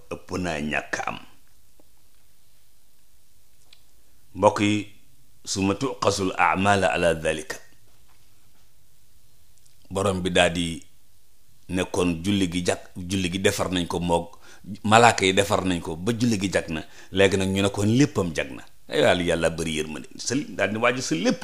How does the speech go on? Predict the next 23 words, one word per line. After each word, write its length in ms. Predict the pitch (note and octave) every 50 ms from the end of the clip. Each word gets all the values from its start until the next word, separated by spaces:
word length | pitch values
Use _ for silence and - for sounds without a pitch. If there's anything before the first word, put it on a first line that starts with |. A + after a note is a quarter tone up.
| B2 F#2
jag 160 | F#2 - - -
na, 80 | - - - - - - - - -
xoolatuma 440 | - E3 F3+ F3+ F3 - D3+ D#3 D3
dara, 200 | B2+ C3+ C#3 C#3+ - - - - - - - - - - - - - - - - - - - - - - -
julli 220 | - - C#3+ A#2+ G2+
gi 80 | G#2+
jag 180 | F#2 F2 D#2 B1
na. 100 | G#1 - - - - - - - - - - - - - - - - - - -
Abu 200 | - G#2+ G#2+ A#2
Daawud 300 | A2+ A2+ A2 G#2+ G#2 G2 G2+
moo 160 | G#2 G2+ G2+
nettali 280 | G2+ F#2+ - F#2+ F2
hadiis 240 | E2+ F2 E2 D#2 - D#2+
boobu. 220 | D#2+ D#2 C2+ - - - - - - - - - - - - - - - - - - - - - - - - - - - - - - - - - - - - - - -
Maa 120 | G2 G#2
ngi 80 | G#2+ -
ci, 80 | G#2
mbokk 420 | G2+ G2 G2 F#2 G#2 A2+ A2 - G#2+
yi, 80 | G#2
maa 120 | G2+ G#2+ G#2+
ngi 60 | G#2 -
ci 80 | -
Arisaala. 640 | - G2 G#2 G2+ - - F#2+ F2+ F#2 F2+ D2+ -